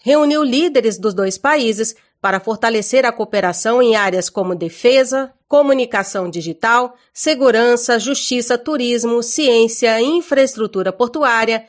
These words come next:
energia, engenharia, meio ambiente, produção de vinho, comércio, saúde e cultura.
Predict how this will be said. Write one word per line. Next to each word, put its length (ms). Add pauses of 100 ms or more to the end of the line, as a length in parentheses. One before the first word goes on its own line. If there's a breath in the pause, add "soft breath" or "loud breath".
(180 soft breath)
energia, 880
engenharia, 760
meio 280
ambiente, 560 (240 soft breath)
produção 680
de 200
vinho, 440
comércio, 640
saúde 760
e 140
cultura. 640